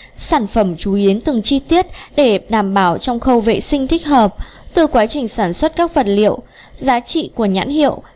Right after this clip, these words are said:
Made in Italy được đánh dấu là đảm bảo chất lượng cao, độ tin cậy và an toàn tuyệt đối. Roxy Việt Nam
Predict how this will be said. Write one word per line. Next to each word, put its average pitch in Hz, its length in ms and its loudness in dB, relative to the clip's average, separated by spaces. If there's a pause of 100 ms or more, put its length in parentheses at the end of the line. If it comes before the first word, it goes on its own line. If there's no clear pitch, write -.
Made 349 200 2
in 302 200 0
Italy 277 560 -2 (240)
được 254 200 2
đánh 220 180 0
dấu 226 340 2
là 311 140 0
đảm 208 220 0
bảo 185 160 2
chất - 160 -4
lượng 330 240 -4
cao, 269 300 4 (240)
độ - 120 4
tin 311 240 0
cậy 277 280 2
và 190 160 -4
an 214 180 -4
toàn 202 220 -2
tuyệt 202 220 -2
đối. 202 360 4 (460)
Roxy 359 340 2
Việt 254 180 0
Nam 277 300 0